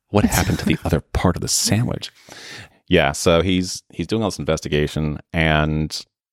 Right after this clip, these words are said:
Speaker 1: yeah, he's very easily influenced. But at one point, though, he meets a woman who works at a rape crisis center. So she heads the whole organization up. It's like a nonprofit.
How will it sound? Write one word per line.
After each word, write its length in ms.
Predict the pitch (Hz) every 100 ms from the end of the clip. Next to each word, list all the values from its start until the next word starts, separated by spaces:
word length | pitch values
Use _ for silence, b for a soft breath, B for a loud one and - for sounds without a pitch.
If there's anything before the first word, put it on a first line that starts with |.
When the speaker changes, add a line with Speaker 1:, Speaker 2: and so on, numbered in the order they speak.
| _
Speaker 1:
yeah, 280 | - 104 101
he's 160 | 104 95
very 180 | 131 147
easily 320 | 90 82 76
influenced. 540 | 78 - 80 78 76 - - _
But 280 | 101 95 92 _ _ _ _ _ -
at 160 | 95
one 160 | 151 196
point, 300 | - 117 110
though, 260 | 80 73 - B B B
he 100 | B
meets 220 | 98 120 -
a 60 |
woman 440 | 82 73 69 78 95 -
who 100 | 87
works 280 | 85 - -
at 160 | 90
a 280 | 80 76 73
rape 460 | 71 71 71 80 - _ -
crisis 360 | - 170 -
center. 400 | - 55 - - - _
So 220 | - 90
she 300 | 73 - 82
heads 320 | 73 87 80 -
the 80 |
whole 160 | 80 80
organization 600 | 73 71 71 73 71 -
up. 120 | 62
It's 80 | -
like 80 | 80
a 20 |
nonprofit. 680 | 71 64 - 85 80 69